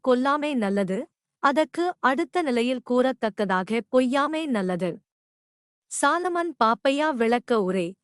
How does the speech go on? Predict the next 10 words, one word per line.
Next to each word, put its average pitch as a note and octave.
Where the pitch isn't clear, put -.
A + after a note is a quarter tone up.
உயிர்களை D#4+
கொல்லாத B3+
செயல், A3
அறங்களுள் D4+
எல்லாம் A#3+
சிறந்த D#4
தனி A#3+
அறமாம். F#3
அதற்கு C#4
அடுத்து C#4